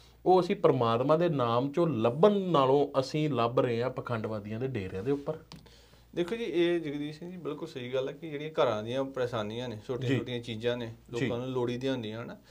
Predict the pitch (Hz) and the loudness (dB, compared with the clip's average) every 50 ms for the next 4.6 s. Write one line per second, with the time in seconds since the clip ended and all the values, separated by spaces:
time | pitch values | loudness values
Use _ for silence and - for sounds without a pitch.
0 | 117 120 120 110 - - - 139 131 131 127 123 120 127 131 - - - 151 156 | -6 -4 -4 -4 -4 -4 -4 -2 -2 -2 -2 -4 -6 -6 -8 -8 -6 -4 -4 -4
1 | 160 156 160 156 156 160 151 147 147 147 143 139 135 135 139 135 131 135 131 - | -4 -4 -4 -2 0 0 0 0 -2 -6 -6 -4 -2 0 0 0 -2 -4 -6 -4
2 | - 139 143 139 147 147 139 139 135 131 127 127 120 110 120 120 117 117 120 - | -4 -4 -2 -2 -4 -4 -2 -2 0 -2 -2 -4 -6 -6 -4 -2 -2 -2 0 0
3 | 123 117 113 117 123 127 127 127 123 - 120 120 120 117 117 117 - - - - | 0 0 0 -2 -4 -6 -6 -6 -4 -4 -4 -2 -2 -4 -8 -10 -14 -18 -20 -20
4 | - - - _ - 131 131 131 131 131 120 120 | -20 -20 -20 _ -6 -4 -2 0 0 0 -2 -6